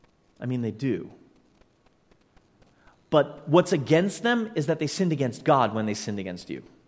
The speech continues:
And he'll forgive their sin in Jesus' name,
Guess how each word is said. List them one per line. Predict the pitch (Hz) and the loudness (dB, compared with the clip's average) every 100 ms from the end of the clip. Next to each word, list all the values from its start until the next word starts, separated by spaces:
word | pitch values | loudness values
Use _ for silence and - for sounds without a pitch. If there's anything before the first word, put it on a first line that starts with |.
| _ _ _ _ _ _ _ _ - - - - - _ _ _ _ _ _ - - _ | _ _ _ _ _ _ _ _ -20 -20 -20 -20 -20 _ _ _ _ _ _ -20 -20 _
And | 170 | 2
he'll | 151 220 214 | 8 8 8
forgive | 214 185 196 185 | 4 2 2 4
their | 202 196 | 2 0
sin | - 196 202 214 | 0 -2 0 0
in | 147 | -2
Jesus' | 131 185 170 175 | -2 -2 -2 -4
name, | 180 175 196 202 | -2 -2 -4 -6